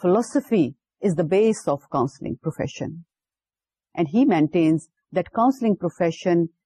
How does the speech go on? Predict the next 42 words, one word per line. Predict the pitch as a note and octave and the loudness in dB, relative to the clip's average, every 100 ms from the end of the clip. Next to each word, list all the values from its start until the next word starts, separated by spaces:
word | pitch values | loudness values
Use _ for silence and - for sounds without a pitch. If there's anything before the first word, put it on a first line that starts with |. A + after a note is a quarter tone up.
| _ - | _ -2
is | G#3 F#3 - | -2 -2 0
in | G3 F3 - | 0 0 0
fact | F3 - - F3+ | -4 -4 -4 -2
able | D#3 E3 D3+ | 0 0 0
to | D#3+ | -2
bring | D3 D3 | 0 0
the | D3 | 0
change | D3+ D#3+ C#3+ C#3 - | -2 0 0 -2 -2
in | D#3+ | -2
the | C#3+ - | -2 -2
client. | D#3 D3+ D3+ | 0 0 0
اگر | D3+ D#3+ | -2 -2
کوئی | D#3+ D3+ _ _ | -2 -4 _ _
ٹیکنیکس | E3+ - F3 E3+ - | -6 0 0 0 -2
نہیں | E3 E3 C4+ | 0 2 4
بھی | D4+ | 4
یوز | B3 B3 - | 4 2 0
کرتا | A#3 F#3 F3 E3 | -2 0 -2 0
کاؤنسلر، | D#3+ D#3 E3 E3 D#3+ _ _ - | 0 0 0 0 0 _ _ -4
وہ | F#3+ | 0
یہ | F#3 | 2
ریلیشن | F3+ A3 D4+ E4 C4+ | 4 2 4 2 2
شپ | C4 G3+ | 0 0
اسٹیبلش | - F3 D#3+ E3 | 0 0 0 0
کرنے | - D#3+ D#3+ | 0 0 2
میں | D#3+ | 0
کامیاب | D#3+ C#3+ D3+ C#3+ - | -2 -2 -2 -2 0
ہو | A3+ | 0
جاتا | A3+ F#3 E3 D#3 | 0 -2 0 -2
ہے، | D#3 D3 _ _ | -2 -4 _ _
تو | F3+ D3 - F#3+ | -2 -2 -2 -2
that | G3 - | -2 0
will | D#3 D3 | -2 0
be | D#3+ D3+ C#3 - | 2 0 -2 -2
very | G3+ A3 G#3+ - E3+ | 2 4 2 0 -4
effective | - C#3+ _ D#3 C#3+ - _ - G3+ | -4 -6 _ -4 -4 -6 _ -4 -4
displaying | - - D#3+ C#3+ C#3 | -4 -2 0 2 0
the | C#3 - _ _ | -4 -8 _ _
role | D#3+ F3+ D#3 | 0 2 2
of | C#3+ D3+ | 0 -6
a | F#3+ - | -8 -6
counselor. | C#3 C#3 - - | -6 -8 -18 -20